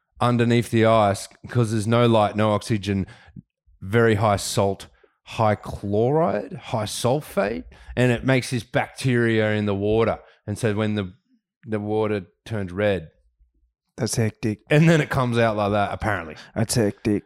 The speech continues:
Speaker 1: Yeah, scary shit, bro. Scary shit. All right, my brother.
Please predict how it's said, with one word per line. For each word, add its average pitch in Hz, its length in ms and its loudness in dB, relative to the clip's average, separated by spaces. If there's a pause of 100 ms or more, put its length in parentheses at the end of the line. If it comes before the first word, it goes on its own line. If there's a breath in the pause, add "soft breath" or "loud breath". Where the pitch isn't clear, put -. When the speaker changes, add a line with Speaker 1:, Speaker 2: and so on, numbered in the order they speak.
Speaker 1:
Yeah, 78 220 -10
scary 78 420 -14
shit, 82 340 -14
bro. 82 80 -10 (200)
Scary 90 380 -10
shit. 110 440 -2 (560 soft breath)
All 160 160 6
right, 160 240 4
my 147 120 2
brother. 139 380 4